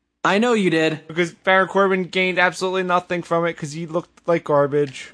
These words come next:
Speaker 1: Oh, he sure did. Like, don't get me wrong. Like,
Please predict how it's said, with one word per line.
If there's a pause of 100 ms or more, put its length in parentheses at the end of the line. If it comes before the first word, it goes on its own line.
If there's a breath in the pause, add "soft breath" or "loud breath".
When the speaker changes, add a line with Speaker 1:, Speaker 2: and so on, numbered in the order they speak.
Speaker 1:
Oh,
he
sure
did. (180)
Like,
don't
get
me
wrong.
Like,